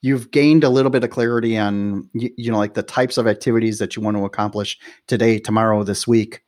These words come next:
How do you, like, what has been the net result after, y-, you know, like, during or after implementation? How has that improved your business, your personal life, relationship with your wife and kids?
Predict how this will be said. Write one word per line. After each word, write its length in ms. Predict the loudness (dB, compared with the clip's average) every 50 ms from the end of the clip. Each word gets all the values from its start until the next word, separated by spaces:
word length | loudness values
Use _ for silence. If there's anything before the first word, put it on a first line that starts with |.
| _ _
How 340 | -8 -2 0 2 4 4 2
do 120 | 2 0
you, 440 | 0 0 0 0 0 -2 -6 -8 -8 -6
like, 280 | -4 -2 -2 -2 0
what 140 | 2 2 2
has 140 | 2 2 2
been 180 | 2 2 2 2
the 80 | 2
net 340 | 0 0 0 -2 -4 -4 -4
result 680 | -4 -4 -4 -4 -2 -2 -2 -2 -4 -8 -12 -18 -20 -20 _ _ _ _ _ _ _ _ _ _ _ -2
after, 440 | -2 -2 -2 -2 0 0 0 0
y-, 200 | 0 0 -2 -2 -4
you 160 | -4 -4 -2
know, 40 | -2
like, 200 | -2 -4 -4 -2
during 480 | 0 0 2 2 2 0 0 0 -2 -2 -4
or 200 | -4 -2 -2 -2
after 360 | -2 -4 -4 -4 -4 -4 -4 -4
implementation? 720 | -4 -6 -6 -6 -6 -6 -6 -6 -6 -6 -6 -6 -8 -4
How 220 | -2 0 0 0
has 100 | 0 0
that 200 | -2 -2 -2 -4 -6
improved 640 | -8 -10 -8 -6 -6 -4 -4 -4 -4 -6 -8 -14 -20 -20 -20 -20 _ _
your 120 | -10 -6
business, 680 | -2 -2 -2 -2 0 0 0 0 -2 -4 -8 -12 -12 -12
your 80 | -6
personal 400 | -2 0 0 0 -2 -4 -4 -2
life, 420 | -2 0 0 0 0 -2 -4 -8 -8
relationship 540 | -4 -2 -2 -2 -4 -6 -6 -6 -6 -6 -8
with 120 | -8 -6
your 120 | -6 -2
wife 240 | -2 0 -2 -2 -4
and 100 | -8 -8
kids? 380 | -6 -4 -4 -4 -4 -6 -12